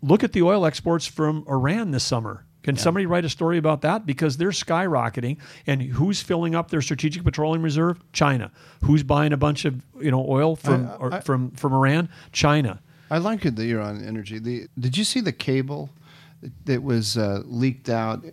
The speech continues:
Speaker 3: early on in the Biden administration, uh, to all posts, State Department cable, to all posts, saying,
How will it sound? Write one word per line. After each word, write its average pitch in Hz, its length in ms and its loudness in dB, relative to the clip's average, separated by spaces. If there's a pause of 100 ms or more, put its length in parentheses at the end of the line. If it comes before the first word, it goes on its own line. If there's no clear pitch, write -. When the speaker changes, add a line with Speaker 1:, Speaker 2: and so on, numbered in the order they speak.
(120)
Speaker 3:
early 139 320 2
on 110 420 0
in 104 240 0
the 101 140 -2
Biden 104 460 -2
administration, 104 920 0 (460)
uh, 104 160 -2
to 120 120 -4
all 147 280 0
posts, 110 640 -4 (200)
State - 320 -2
Department 113 380 -2
cable, 117 480 -4
to - 160 -4
all 123 140 0
posts, 117 340 -2
saying, 117 300 0